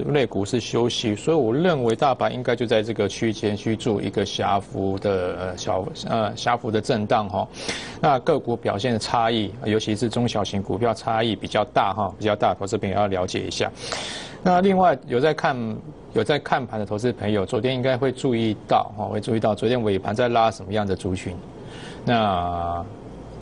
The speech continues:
呃，今天那个族群有没有续强哈？那我还是跟投资朋友报告我昨天看到的东西哈。昨天拉的族群其实是拉的光学镜头类股啊，光学镜头类股。昨天尾盘拉是拉这个光学镜头类股。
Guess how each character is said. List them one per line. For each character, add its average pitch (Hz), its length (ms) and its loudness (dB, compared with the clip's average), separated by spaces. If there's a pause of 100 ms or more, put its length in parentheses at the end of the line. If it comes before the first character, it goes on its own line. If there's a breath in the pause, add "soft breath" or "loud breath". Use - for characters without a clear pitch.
呃， 98 500 0
今 135 180 0
天 139 240 0 (160)
那 135 200 0
个 110 100 2
族 101 160 0
群 101 180 -4
有 90 60 -4
没 104 80 0
有 101 100 0
续 101 220 -2
强 98 300 -4
哈？ 92 280 -2 (220)
那 113 200 2
我 95 180 -4
还 107 120 -2
是 113 120 -2
跟 131 120 0
投 - 120 -2
资 107 100 0
朋 113 80 2
友 95 80 0
报 117 180 2
告 107 140 2
我 92 100 0
昨 90 80 -6
天 107 80 0
看 117 140 -2
到 117 80 2
的 107 60 0
东 101 180 -2
西 95 220 -2
哈。 95 160 -2 (520 loud breath)
昨 - 140 2
天 156 220 4
拉 160 200 6
的 143 120 4
族 117 200 2
群 107 220 0
其 107 220 0
实 104 180 0
是 127 200 2
拉 117 300 4
的 101 220 2
光 117 180 0
学 104 160 0
镜 110 140 -2
头 95 160 -2
类 98 140 2
股 - 180 -8 (300)
啊， 101 200 0 (240)
光 113 120 0
学 104 100 -2
镜 101 140 -2
头 95 120 -2
类 95 140 0
股。 - 160 -10 (680)
昨 113 140 0
天 131 100 2
尾 107 120 2
盘 92 120 -6
拉 101 160 2
是 101 120 -4
拉 98 200 0
这 - 120 -6 (120)
个 - 80 -8 (440)
光 113 120 0
学 107 140 0
镜 104 160 -2
头 98 140 -2
类 98 120 0
股。 - 160 -8